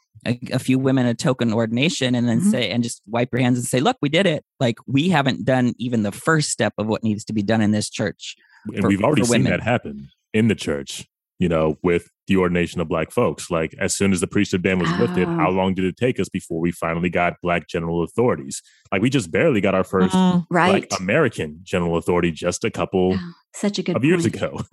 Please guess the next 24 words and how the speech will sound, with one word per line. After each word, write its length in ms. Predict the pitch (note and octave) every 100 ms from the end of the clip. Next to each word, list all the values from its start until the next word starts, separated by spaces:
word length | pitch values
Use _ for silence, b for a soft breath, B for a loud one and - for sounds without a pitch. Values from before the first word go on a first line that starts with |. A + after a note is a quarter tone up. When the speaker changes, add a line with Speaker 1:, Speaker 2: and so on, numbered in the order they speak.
| F#3+
Speaker 3:
<laughs> 200 | G#3 -
So, 240 | - G#2
like, 340 | G2+ F#2 G2 - B B
I 120 | G2+
totally 320 | F#2+ A2+ C#3+
agree 180 | G#2 G2
with 140 | F2+ F2+
what 100 | E2
Derek 280 | F#2+ F#2+ D#2+
is 120 | D2+
saying. 400 | A2 F2+ D#2 D#2
Like, 280 | D#2 D2+ -
I, 220 | F#2+ F2+
I'm 260 | F#2+ E2 D#2 _ _ -
all 180 | A2
for 260 | G2 A2 F#2+
the 120 | F2+
ordination 500 | F#2 E2+ F#2 F2 F2
of 140 | D2 D#2+
women, 340 | G2 D2 C#2
but 200 | - E2 -
that 260 | G2 G#2+ - _
only 320 | G2 F#2 F2
begins 720 | D2+ D#2 C#2+ G#2+ F#2 D2 -